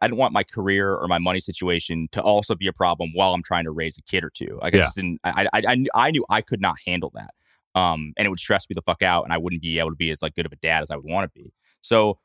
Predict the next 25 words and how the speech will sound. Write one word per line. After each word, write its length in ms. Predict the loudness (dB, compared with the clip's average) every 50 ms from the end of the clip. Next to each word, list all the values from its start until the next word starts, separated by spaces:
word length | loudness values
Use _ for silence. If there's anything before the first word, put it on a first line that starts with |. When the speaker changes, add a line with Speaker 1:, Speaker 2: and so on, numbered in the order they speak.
| _ _ 2
Speaker 1:
all 180 | 4 4 4
those 160 | 4 2 2 2
factors 520 | 2 2 2 2 0 -2 -2 -4 -6 -6
kind 200 | -4 -2 -2 -2
of 100 | -2 -4
came 240 | -4 -4 -2 0 0
into, 720 | 0 -2 -2 -4 -6 -10 _ _ -10 -8 -6 -6 -8 -10 -10 -8
you 80 | -6 -4
know, 60 | -4
our 140 | -2 -4 -4
decision, 320 | -4 -6 -6 -6 -4 -6
obviously, 280 | -6 -8 -8 -10 -12 -10
to 80 | -6 -4
have 160 | -2 -2 -2
a 40 | -4
kid 260 | -6 -4 -4 -4 -2
now. 400 | 0 2 2 2 2 0 -4 -8 -10 _ _ _ _ 0
And, 300 | 2 4 4 4 2 0 -2 _ _
you 60 | 2 2
know, 60 | 4
do 160 | 4 4 4
I 80 | 4 4
still, 200 | 2 -2 -2 2
I 80 | 2 2
don't, 180 | 4 4 2